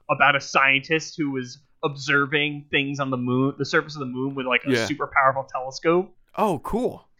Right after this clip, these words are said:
Speaker 1: So it's a really insanely cool story, but it, it smelt exactly like this while you were reading it to me.
Speaker 2: <laughs> The article itself did not mention Edmund as the author,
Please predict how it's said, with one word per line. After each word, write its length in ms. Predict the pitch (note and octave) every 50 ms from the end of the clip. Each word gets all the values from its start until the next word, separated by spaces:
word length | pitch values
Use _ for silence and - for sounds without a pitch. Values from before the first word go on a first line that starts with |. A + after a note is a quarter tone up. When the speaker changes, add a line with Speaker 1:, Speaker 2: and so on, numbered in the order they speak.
| _ -
Speaker 1:
So 160 | - G#3 F#3+
it's 100 | E3+ -
a 80 | F#3
really 440 | E3 D#3+ G3+ A#3+ A#3+ A3 F#3+ E3 C#3+
insanely 720 | D3+ C#3+ C3 - - - - A3+ E3 D#3+ E3 E3 D#3 C#3 C3+ -
cool 220 | - F3 D#3 C#3+
story, 500 | - - - E3 D#3 D#3 D3+ C#3+ B2+ A#2+
but 180 | A#2+ - D3+ C#3+
it, 100 | C#3 - -
it 160 | C#3 - -
smelt 460 | - - - F3 E3+ E3+ F3 F3 - -
exactly 720 | D3+ C#3+ C#3 C3 B2 D3+ D3+ C#3+ D3+ D3 - D#3 D3 C3+
like 260 | C3+ C3 C3 B2 -
this 260 | - C3+ B2 B2 - -
while 160 | C#3 B2+ B2+
you 80 | B2
were 80 | B2 B2
reading 220 | B2 - A3+ - - -
it 180 | A#4+ - - -
to 120 | A4+ A4+
me. 40 | -
Speaker 2:
<laughs> 120 | - A4+ A#4 G#4+ - - - - A#4+ - - - - - - - - - - - - - - - _ _ _ _ _ - - _ _ _ _ _ _ _ _ _ - - _ -
The 300 | B2+ B2 D#3+ E3+ E3 - -
article 340 | E3 G3 G#3 A3 - G#3+ G#3+
itself 480 | G#3 G#3 - - A3 G3 E3+ D#3+ -
did 160 | - D#3+ C#3+ C#3
not 220 | E3 E3+ E3 -
mention 520 | C3+ C3 D3 D#3+ D#3+ - - C#3+ C3 -
Edmund 320 | C#3+ D#3 D3 C#3+ D3 C#3 C3
as 220 | A#2+ B2+ A#2+ -
the 160 | - B2 A#2+
author, 480 | - D3+ D#3+ C#3+ - - G2+ F#2+ A2+